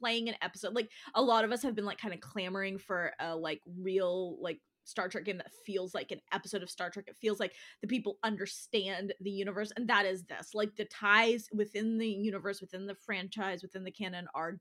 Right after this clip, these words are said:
deep, and it really just feels like you are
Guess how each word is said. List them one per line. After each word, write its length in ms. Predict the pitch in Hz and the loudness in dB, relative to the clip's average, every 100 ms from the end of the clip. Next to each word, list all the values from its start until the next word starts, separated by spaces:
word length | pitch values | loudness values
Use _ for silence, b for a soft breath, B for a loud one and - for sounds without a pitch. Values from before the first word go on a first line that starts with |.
| - | 0
deep, 400 | 302 320 - - b b b b _ | 4 4 0 -12 b b b b _
and 440 | 208 190 185 180 - | 0 0 0 -4 -4
it 140 | 202 185 | 0 0
really 400 | 196 240 254 254 | 0 2 4 4
just 260 | 220 233 - | 4 2 0
feels 680 | - 269 247 220 214 208 208 | -4 2 4 6 4 4 2
like 520 | 190 190 185 - - _ | 0 2 0 -4 -18 _
you 320 | 202 202 190 | -4 0 0
are 140 | 175 | -2